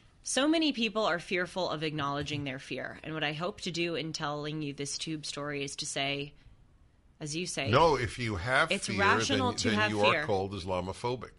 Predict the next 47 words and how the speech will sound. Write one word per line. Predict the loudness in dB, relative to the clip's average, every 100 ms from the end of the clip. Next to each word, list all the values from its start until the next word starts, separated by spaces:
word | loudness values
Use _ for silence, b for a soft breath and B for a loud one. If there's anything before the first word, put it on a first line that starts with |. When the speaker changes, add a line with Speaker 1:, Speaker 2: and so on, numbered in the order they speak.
| -6
Speaker 1:
I | -4
know. | -2 -4 -10 -20 -14
Speaker 2:
You, | -4 -4
there's | -2 -2 -2 0
no | 4 4
reason | 4 -2 -2 -4
at | -6
all | 2 6 8 8 4 -6 -14 -8
that | -6 -4
anybody | -4 -4 -4 -4 -6
would | -8 -10
fear | -10 -8 -6 -6 -6
any | -6 -6
Muslims. | -4 -6 -8 -14 -16 B B
Speaker 1:
But | 0
you | 2
know |
Speaker 2:
Uh, | 6
Speaker 1:
what |
was | 4 6
Speaker 2:
and |
that | 4 4
Speaker 1:
fascinating? | 2 -2 0 -2 -4
Speaker 2:
You, | -4 -4
you | -4 -6 -2
might | 0 0
as | 0
well | -2 -2
fear | -4 -4 -2
Jews | -2 -4 -4
and | -6 -6
Christians | -4 -4 -4 -6 -4
and | -2
Mormons. | 4 4 2 -4 -8
I | -8
mean, | 0
Speaker 1:
Right. | 0 0 -6 B B B
Speaker 2:
the, | -14 -14 -12
the | -12
terror | 0 2 2
coming | 0 -4 -4 -4
from | -6
the | -4
Mormon | 0 2 2 -2
community | -8 -8 -6 -4 -6 -10 -14
is | -14 -16 -16 -16 -16 -16
just | -16 -16